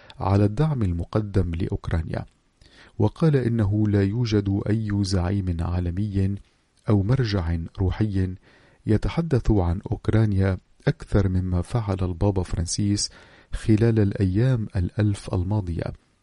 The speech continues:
وما يزال مستمراً في ذلك. بعد كلمة السفير الأوكراني، خاطبت الحاضرين السيدة الأولى أولينا زيلينسكا، التي قالت إنه من الصعب أن نتصور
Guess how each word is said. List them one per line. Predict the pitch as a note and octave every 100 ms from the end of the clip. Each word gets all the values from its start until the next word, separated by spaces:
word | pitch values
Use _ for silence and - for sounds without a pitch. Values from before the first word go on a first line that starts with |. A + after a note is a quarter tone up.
| _ _
وما | G#2 F#2+ F#2
يزال | F#2 F#2 F2 G#2+ G2+ F2
مستمراً | F#2 - - G2 A#2 F#2+ E2
في | -
ذلك. | G2+ - - - - - _ - - -
بعد | A2+ A#2 A#2
كلمة | - C#3 F3 D3+
السفير | A#2+ - A2 A#2+ A2+
الأوكراني، | G#2 - - G2+ G2+ A2+ G#2+
خاطبت | - - G2 - A2 G#2 -
الحاضرين | F#2 F2+ - F#2+ F#2 F#2 A2 G2
السيدة | F#2 G2 - G#2 F#2 G2 G#2 F#2+ -
الأولى | F#2 F2+ - G#2+ G2+ F#2+ F#2+
أولينا | F#2+ F2+ F2+ G#2+ E2+ E2
زيلينسكا، | E2 E2 D#2 - - - - _ - - - G#2
التي | G#2+ A2 A2+
قالت | - D3+ B2+ -
إنه | A2+ G#2 G2
من | G2
الصعب | G2+ - C3+ A#2+
أن | G#2 G2+ F2+
نتصور | F#2+ G2+ - A#2 A2 F#2+ F#2+